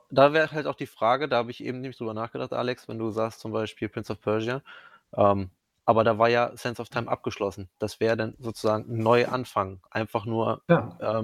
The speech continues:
Speaker 2: na
Speaker 1: mit der
Speaker 2: klar.
Speaker 1: I P.
Speaker 2: Ja, klar.
Speaker 1: Und das müsste bei Legacy of Kain ja so auch passieren. Das ist ja eigentlich auch schon relativ abgeschlossen.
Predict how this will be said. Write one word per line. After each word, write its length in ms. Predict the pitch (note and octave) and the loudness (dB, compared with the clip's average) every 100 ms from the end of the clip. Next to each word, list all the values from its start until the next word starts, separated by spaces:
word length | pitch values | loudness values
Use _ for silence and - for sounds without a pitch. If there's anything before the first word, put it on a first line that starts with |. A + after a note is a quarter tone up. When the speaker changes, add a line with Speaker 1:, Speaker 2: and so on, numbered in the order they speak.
| A2+ | -2
Speaker 2:
na 80 | |
Speaker 1:
mit 80 | G#2+ | 2
der 140 | A2 G#2+ | 2 2
Speaker 2:
klar. 0 | |
Speaker 1:
I 60 | |
P. 300 | - A2 G2+ - _ - - | 0 -2 -2 -8 _ -20 -2
Speaker 2:
Ja, 120 | A#2 A2+ | 0 0
klar. 220 | A2+ G#2+ | 0 2
Speaker 1:
Und 100 | A2+ | 2
das 80 | A#2+ - - | 2 -4 -6
müsste 300 | A#2+ B2+ - | 2 4 6
bei 100 | B2 | 8
Legacy 360 | A#2+ B2+ A#2+ B2+ | 8 4 -2 -8
of 100 | A2 | -4
Kain 180 | - C3 | -2 -2
ja 100 | C3 | -2
so 180 | A#2 B2 | -4 -2
auch 160 | B2+ - | -4 -4
passieren. 380 | A2 - G2+ G2+ | -6 -2 -2 -2
Das 160 | - | -4
ist 60 | A#2 | -2
ja 80 | A2+ | -2
eigentlich 320 | A#2+ A2+ A#2 | -2 -4 -2
auch 120 | A#2+ | -2
schon 140 | - G#2 | -2 -2
relativ 380 | A#2 A#2 A#2+ A2+ | -2 -2 -4 -6
abgeschlossen. 640 | A2+ G2+ - G2+ G#2 G2 | -6 -8 -8 -8 -8 -16